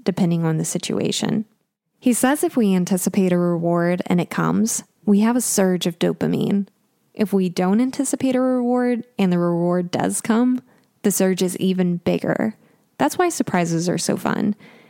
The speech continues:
And if we expect a reward and it doesn't come,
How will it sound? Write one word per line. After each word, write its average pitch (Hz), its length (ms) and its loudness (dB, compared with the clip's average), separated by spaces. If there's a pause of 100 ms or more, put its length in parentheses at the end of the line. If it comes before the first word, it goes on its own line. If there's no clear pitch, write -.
(440)
And 214 320 2
if 214 140 -2
we 226 140 4
expect 208 500 -2
a 254 60 4
reward 175 600 2
and 170 160 0
it 196 140 -4
doesn't 240 380 0
come, - 460 -2